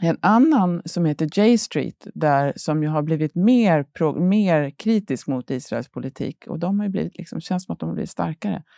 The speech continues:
Ehm, n-, när utrikesminister Antony Blinken var i Israel förra veckan så träffade han ju flera av de här, alltså de ledande bu-, eh, politikerna i Israel. Eh, vad var hans,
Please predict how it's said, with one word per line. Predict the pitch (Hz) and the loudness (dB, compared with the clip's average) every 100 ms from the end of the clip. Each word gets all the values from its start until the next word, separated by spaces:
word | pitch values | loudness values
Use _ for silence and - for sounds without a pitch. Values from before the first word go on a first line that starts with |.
| _ _ _ - | _ _ _ -2
Ehm, | 175 160 160 | 0 0 -2
n-, | - _ - - | -8 _ -12 -4
när | 175 208 208 | 2 4 6
utrikesminister | 214 190 202 202 214 240 277 - | 4 4 0 0 4 4 4 4
Antony | 196 185 190 | 2 2 2
Blinken | 190 285 233 185 | 2 2 2 2
var | 165 | 2
i | 151 | 2
Israel | 151 147 143 | 0 -2 -2
förra | 156 139 | -2 0
veckan | 143 - 120 147 | -2 -4 -6 -6
så | - - 185 165 160 _ _ _ - | -6 -2 0 0 -4 _ _ _ 0
träffade | 208 240 220 | 2 6 6
han | 175 156 | 6 2
ju | |
flera | 156 226 240 175 | 0 2 4 4
av | 147 | 2
de | 147 | 0
här, | 143 147 - | 0 -2 -4
alltså | 160 143 | -6 -2
de | 147 156 | -2 0
ledande | 160 151 175 156 - - | 0 2 2 0 -2 -6
bu-, | 143 143 - | -4 -2 -2
eh, | 127 | -6
politikerna | - 139 139 - 135 135 | -4 -2 -2 -6 -6 -4
i | 135 120 | -4 -4
Israel. | 127 - 135 135 - _ _ _ _ | -4 -4 -4 -6 -10 _ _ _ _
Eh, | 170 170 180 | 0 2 2
vad | 202 233 | 2 4
var | 226 220 | 4 4
hans, | 196 156 156 - | 4 0 -2 -8